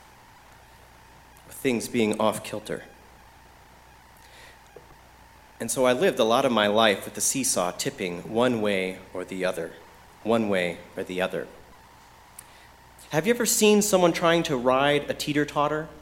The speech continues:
by themselves? I,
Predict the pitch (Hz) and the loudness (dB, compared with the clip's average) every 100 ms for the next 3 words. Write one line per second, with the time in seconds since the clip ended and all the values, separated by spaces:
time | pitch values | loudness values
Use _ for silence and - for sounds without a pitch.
0 | - - - - 131 120 110 - 117 131 | -20 -20 -20 -12 -4 -2 -2 -2 -2 -2
1 | - - - - - - - - - - | -8 -14 -16 -18 -16 -14 -12 -12 -10 -10
2 | - - - - - - - - - - | -8 -8 -8 -10 -12 -14 -16 -16 -14 -12
3 | - - | -12 -4